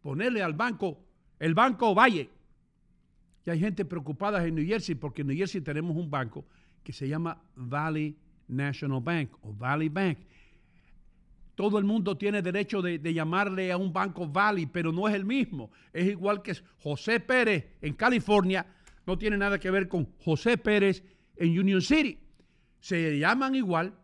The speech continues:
son igualitos. Tal vez son latinos los dos, pero uno no tiene nada que ver con el otro.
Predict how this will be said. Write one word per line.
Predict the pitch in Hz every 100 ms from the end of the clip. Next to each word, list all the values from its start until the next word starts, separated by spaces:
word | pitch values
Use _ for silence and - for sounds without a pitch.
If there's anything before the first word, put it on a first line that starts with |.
| _ _ _ _
son | - 165 214
igualitos. | 254 247 214 196 - _ _ _ _ _ _
Tal | 160 175
vez | 226 -
son | 233
latinos | 226 202 247 233
los | 202
dos, | 180 202
pero | 190 190
uno | 220 262 233
no | 220 196
tiene | 226 220 208
nada | 214 208
que | 185 196
ver | 208
con | 196 196
el | 208
otro. | 240 220 90